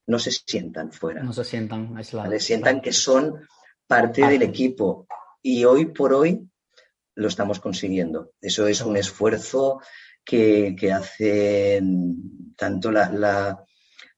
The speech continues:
Speaker 1: la parte de dirección, que están muy, muy comprometidos y muy implicados, como los mismos compañeros. Entonces, claro, es, hay gente que con la pandemia contratamos gente que, que al principio solo trabajó en, en remoto.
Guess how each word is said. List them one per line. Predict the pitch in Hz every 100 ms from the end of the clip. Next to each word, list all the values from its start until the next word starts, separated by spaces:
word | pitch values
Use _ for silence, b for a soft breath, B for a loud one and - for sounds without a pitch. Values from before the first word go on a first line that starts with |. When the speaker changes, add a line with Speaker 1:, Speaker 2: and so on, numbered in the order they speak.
| _
Speaker 1:
la | - 98 98 95 95
parte | 101 98 113 104
de | 101
dirección, | 98 98 92 - 110 110 127 151 -
que | -
están | 92 101 98
muy, | 101 110 104
muy | 98 110
comprometidos | 104 98 104 104 110 110
y |
muy | 107
implicados, | 101 92 98 110 123
como | - 110
los | 101 107
mismos | 110 101
compañeros. | - 92 90 92 95 90
Entonces, | 87 90 107
claro, | - 107
es, | 92 92 - B B B B B _ _
hay | - 98
gente | 127 131 135
que | 113 113 104 92
con | 104 101
la | 101
pandemia | 98 101 117 127 135 -
contratamos | - 110 104 98 107 107
gente | - 107 104 120 120
que, | 120 113 - -
que | 110
al |
principio | - 104 92 107
solo | 113 117 117
trabajó | 107 101 - 117
en, | 107 92 -
en | 95 92
remoto. | 98 135 - 90 90